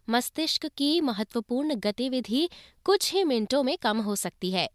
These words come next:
Swinburne University के शोधकर्ताओं द्वारा किए गए इस अध्ययन में पाया गया है कि scrolling social media के बाद cognition, भावनाओं यानी emotions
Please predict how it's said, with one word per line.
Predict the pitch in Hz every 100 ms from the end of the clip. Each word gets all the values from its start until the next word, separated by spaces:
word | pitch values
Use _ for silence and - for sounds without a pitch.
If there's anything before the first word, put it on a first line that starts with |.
| -
Swinburne | - 285 262 294 311
University | 285 277 247 247 302 311
के | 294
शोधकर्ताओं | - 262 - 220 208 208 254
द्वारा | 247 220 233
किए | - 214 214
गए | 208 233
इस | 240 -
अध्ययन | - 185 208 202 214
में | 226
पाया | 226 196 190 220
गया | 208 202
है | 180 214 320 - - _ -
कि | 247
scrolling | - 262 277 285 285 392 - _
social | - 269 311 403 349
media | 277 247 339
के | 339
बाद | 254 214 247 359 _ _ -
cognition, | 196 214 214 - 262 392 - _ _
भावनाओं | 202 208 220 214 190 147 - _
यानी | 214 233 294
emotions | 247 226 269 - 180 151